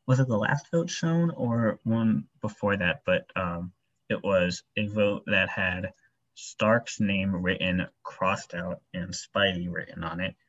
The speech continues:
And we then learned it was not Spencer who had already pulled this move, but Brad, who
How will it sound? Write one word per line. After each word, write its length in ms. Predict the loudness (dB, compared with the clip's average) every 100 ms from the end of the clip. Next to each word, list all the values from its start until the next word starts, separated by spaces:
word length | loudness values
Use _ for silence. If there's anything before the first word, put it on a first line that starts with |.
| _ _ -8
And 260 | -4 -4 -4
we 500 | -6 -6 -6 -6 -4
then 340 | 0 2 4
learned 420 | 4 4 4 2 0
it 100 | -2
was 240 | -2 0 0
not 380 | 2 2 0
Spencer 540 | -2 0 0 0 -2 -2
who 140 | 0
had 180 | 0 -2 0
already 420 | 2 2 2 0
pulled 360 | -2 -2 -2 -2
this 220 | -4 -2
move, 380 | -4 -4 -6 -10 -20 -20 _ 0
but 280 | 2 2 -2
Brad, 680 | -8 -4 2 4 4 2 -2 _ _
who 440 | -8 -2 0 0